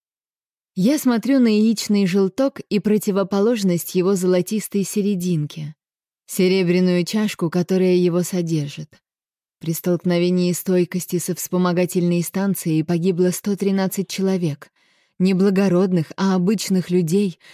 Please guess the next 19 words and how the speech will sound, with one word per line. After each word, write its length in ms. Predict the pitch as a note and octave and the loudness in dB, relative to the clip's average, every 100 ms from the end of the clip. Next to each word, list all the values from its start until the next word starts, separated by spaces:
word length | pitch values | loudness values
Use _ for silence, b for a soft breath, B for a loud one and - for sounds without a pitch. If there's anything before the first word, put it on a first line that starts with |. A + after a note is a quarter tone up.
| B | B
рабочих 680 | F#3 G3+ F3 A3 G#3 F#3+ - | 0 2 2 0 0 -4 -4
с 80 | |
Тета 300 | - G3 F#3+ | -2 0 0
семь, 400 | F3+ - G#3+ F#3 D3+ b b | -2 -2 0 0 -2 b b
с 140 | - | -2
их 160 | G#3+ F#3 | 2 2
жизнью, 600 | E3 G#3 F#3+ F3 F3 E3 | 2 2 2 2 2 0
прошлым 500 | G#3 G#3 - G3 G3 | 0 -2 0 -2 0
и 160 | G3+ | -2
будущим. 720 | F3 G#3+ F3 D#3+ - D#3 D3+ - _ _ _ - | -2 -4 -2 -4 -6 -10 -10 -14 _ _ _ -12
Сто 220 | - A3 | -2 0
пятьдесят 460 | G#3 G#3 A3 G#3+ F#3+ | 2 0 0 0 0
пять 200 | G#3+ G3+ | 0 0
человек, 540 | - G#3 G3 A3 F#3 | 0 0 2 0 0
если 320 | E3 D#3+ D#3+ | -2 -2 -4
считать 400 | D#3 E3 E3 D#3+ | -4 -4 -2 -2
вместе 380 | D#3+ E3+ E3 F3 | 0 -2 -2 -4
с 80 | D#3+ | -2
мятежниками, 800 | F3+ E3+ A3 F3 E3 D#3+ D3+ | -2 -2 -2 -2 -2 -2 -4